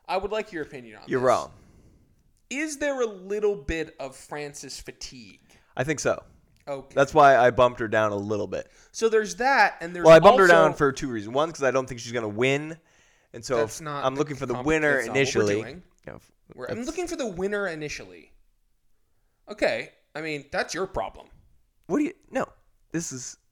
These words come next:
Speaker 2: <laughs> You are incorrect.
Speaker 1: No.
Speaker 2: This is the Oscars in August. <sighs> What? Who's going to win Best Actress?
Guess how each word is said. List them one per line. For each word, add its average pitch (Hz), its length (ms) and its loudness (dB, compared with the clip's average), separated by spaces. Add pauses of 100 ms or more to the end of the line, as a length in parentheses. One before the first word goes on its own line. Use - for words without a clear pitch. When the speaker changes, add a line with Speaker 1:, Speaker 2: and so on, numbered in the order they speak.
(140)
Speaker 2:
<laughs> - 80 -12 (3000)
You 135 180 -4
are 117 140 4
incorrect. - 500 -8 (180)
Speaker 1:
No. 220 320 -20 (760)
Speaker 2:
This 165 200 -6
is 151 120 -14
the 127 100 -6
Oscars 151 600 0
in 147 80 -8
August. 107 560 -2 (600)
<sighs> - 60 -18 (720)
What? 147 300 -2
Who's 180 240 -8
going 165 200 -2
to 135 60 -8
win 151 720 -4
Best 131 480 -2 (200)
Actress? 98 720 -8